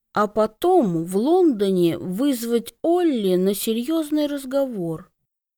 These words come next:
Они позволили себе секс один единственный раз,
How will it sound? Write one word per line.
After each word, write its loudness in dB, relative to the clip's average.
Они 2
позволили 0
себе -2
секс -8
один 2
единственный -2
раз, -6